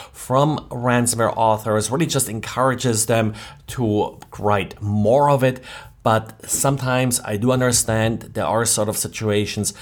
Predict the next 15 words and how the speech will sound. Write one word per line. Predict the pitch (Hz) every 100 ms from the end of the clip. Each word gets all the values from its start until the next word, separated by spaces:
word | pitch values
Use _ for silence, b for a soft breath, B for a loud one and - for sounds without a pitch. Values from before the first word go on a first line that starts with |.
| B
where | - 101
that's | 98 107 104 - 139
your | 113 95
only | 117 104 101 101 82 -
chance. | - 143 131 131 - B B
You | 131
should | 170 165 - -
always | 143 170 170 143 123 - -
make | 120 120 120 120 120 117
a |
backup | 110 107 127 139 120 104 -
of | - 117 -
any | 120 113
encrypted | 104 - 107 - 98
files, | - 127 127 127